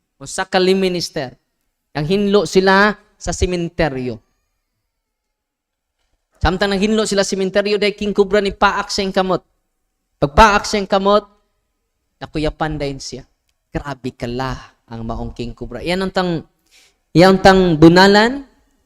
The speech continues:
sa King Co-, ang King Cobra, wala siya kabunal. Nawala naman siya panimuot. Grabe to kala tong Cobra, ha? Kidaan nila sa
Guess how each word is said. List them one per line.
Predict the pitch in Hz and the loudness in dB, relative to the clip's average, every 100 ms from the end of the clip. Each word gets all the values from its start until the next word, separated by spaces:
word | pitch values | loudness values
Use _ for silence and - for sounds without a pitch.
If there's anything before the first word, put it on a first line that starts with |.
| _ | _
sa | - 160 | -8 -2
King | 190 | -2
Co-, | 185 190 - | 0 -4 -2
ang | 175 180 175 - - | -4 -2 -6 -10 2
King | 185 190 | 4 4
Cobra, | 190 185 220 240 170 | 4 4 2 0 -6
wala | 208 | -6
siya | 208 | -6
kabunal. | 202 185 202 175 - _ _ | -6 -4 -2 -4 -8 _ _
Nawala | - 180 185 | -2 0 0
naman | 190 190 | -4 -4
siya | 190 175 | -6 -4
panimuot. | - 175 180 143 120 _ _ | -6 -4 -6 -8 -10 _ _
Grabe | 170 180 | -6 -4
to | 151 | -4
kala | 175 180 180 | -2 -2 -2
tong | 175 156 | -6 -8
Cobra, | 160 165 | -6 -4
ha? | 185 220 _ _ _ _ _ _ _ _ _ _ _ _ - | -4 -6 _ _ _ _ _ _ _ _ _ _ _ _ -4
Kidaan | 156 196 208 | 0 2 4
nila | 208 208 214 262 - - _ _ _ _ | 4 4 4 2 -2 -14 _ _ _ _
sa | - - 196 190 180 165 | -8 4 6 8 6 4